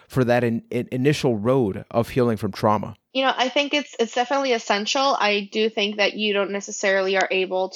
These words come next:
Speaker 2: to see it if you are in a very difficult place. Like, if you are recently coming out of a very traumatic experience, it might be very difficult to see that. And that's where we come in. Like, you are not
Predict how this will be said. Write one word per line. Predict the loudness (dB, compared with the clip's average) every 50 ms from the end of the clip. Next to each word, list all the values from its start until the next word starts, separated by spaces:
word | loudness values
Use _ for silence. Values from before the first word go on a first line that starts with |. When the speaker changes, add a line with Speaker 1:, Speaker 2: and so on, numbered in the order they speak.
| -8
Speaker 2:
to | -8 -8 -8
see | -8 -8 -6 -4 -2 0 0
it | 0 0 0 -2
if | -4 -4 -4
you | -4 -4 -4 -2
are | -2 -2 -2
in | -2 -4 -4
a | -6 -8
very | -4 -2 0 0 0 -2 -4 -6
difficult | -6 -8 -8 -8 -8 -10 -10 -10 _
place. | -6 -6 -6 -6 -8 -8 -8
Like, | -6 -4 -4
if | -4 -4 -2
you | -2 -2 -2 -2 -2 -4
are | -2 0 0 2 2 2 0 0 -2 -6 -14 _ _ _ _ _ _ _ _ _ _ -12
recently | -4 -2 0 0 0 0 -2 -2 -2 -2 -2 0 0 0 0 -2 -4 -8
coming | -8 -2 -2 0 0 0 0
out | 0 0 0
of | -2 -4
a | -4
very | -2 0 0 0 0
traumatic | -4 -6 -6 -4 -4 -4 -4 -6 -8
experience, | -14 -14 -8 -4 -2 -2 -2 -2
it | -4 -2
might | -2 -2 0 0
be | -2 -2
very | 0 0 0 0 -2
difficult | -4 -6 -8 -8 -10 -8 -8 -8 -8 -8 -10 -10
to | -6 -2 0 2 2 2 2 0 -2 _ _ _ _ _ _ _ _ _
see | -12 -6 -2 -2 -2 0
that. | -2 -4 -4 -2 -2
And | 0 0 0 0
that's | 0 -2 -2 -2 -2 -2
where | -2 -2
we | 0 0 0 -2 -2
come | 0 -2 -2 -2 -2
in. | -4 -6 -6
Like, | -8 -10 -10
you | -8 -4 -2 0 0 0 0
are | 0 0 -2 -2
not | 0 0 0 2 2 0 0 -4